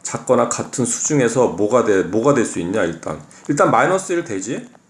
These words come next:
마이너스 일 돼버리면 영 되니까. 그 다음에, 그 다음에 일 되지? 일 되면은 이 분의 이니까. 그 다음에 삼 되지? 삼. 그 다음에 없지? 없지. 그러니까 홀수가 들어가야 되지, X에는 홀수. 그러니까 답이 그래서 오 번.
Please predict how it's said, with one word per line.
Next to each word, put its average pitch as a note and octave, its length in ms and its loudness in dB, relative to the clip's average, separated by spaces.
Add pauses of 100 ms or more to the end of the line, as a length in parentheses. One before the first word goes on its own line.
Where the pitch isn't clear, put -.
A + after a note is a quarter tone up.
(240)
마이너스 C3 400 4
일 C3+ 80 6
돼버리면 A#2 320 4
영 F2+ 160 2
되니까. F2+ 280 0
그 G#2 120 2
다음에, F2 340 2 (460)
그 - 100 -2
다음에 D#3 260 4
일 A3+ 160 0
되지? C#3 520 -4 (260)
일 E3+ 160 4
되면은 C#3+ 680 4
이 A#2+ 180 -4
분의 A2 260 2
이니까. A2+ 500 0 (300)
그 - 60 -20
다음에 G#2 100 0
삼 G#3+ 260 0
되지? B2+ 400 2 (300)
삼. B2+ 420 -6 (400)
그 - 80 -2
다음에 G3 220 4
없지? G2+ 440 0 (1200)
없지. D2+ 420 -8 (560)
그러니까 - 180 0
홀수가 B3+ 380 4
들어가야 C3 380 4
되지, A#2 300 -2
X에는 E2+ 160 -8
홀수. F2+ 420 -10 (140)
그러니까 G2 140 -4
답이 G#2 280 2
그래서 G2+ 340 2
오 F#2+ 220 2
번. F#2 280 2